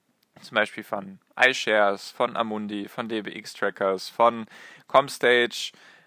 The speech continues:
von, wen habe ich vergessen, Lixor, von Fidelity, warum gibt's von diesen ganzen Anbietern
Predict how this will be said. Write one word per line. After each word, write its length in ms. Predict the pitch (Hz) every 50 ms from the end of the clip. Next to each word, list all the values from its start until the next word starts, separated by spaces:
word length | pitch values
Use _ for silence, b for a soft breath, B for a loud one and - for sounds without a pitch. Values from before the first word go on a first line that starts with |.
| b b b
von, 580 | _ - - 120 120 120 120 120 117 117 120 120 117
wen 100 | 113 117
habe 120 | 123 123
ich 80 | 120 -
vergessen, 340 | 113 107 113 127 - 123 113
Lixor, 640 | 117 131 - - - - 127 127 123 123 123 120 123 _ _ _ _ _ _
von 200 | _ _ 131 120
Fidelity, 640 | 120 - 123 107 120 127 131 120 - - 123 117 107
warum 240 | 131 139 170 170 160
gibt's 200 | 165 - - -
von 160 | - 135 123
diesen 240 | 135 151 151 156 120
ganzen 560 | 117 123 131 131 - 135 123 123 127 120 - _ _ _ _
Anbietern 720 | - 127 135 123 135 131 127 - - 113 113 117 117 113 -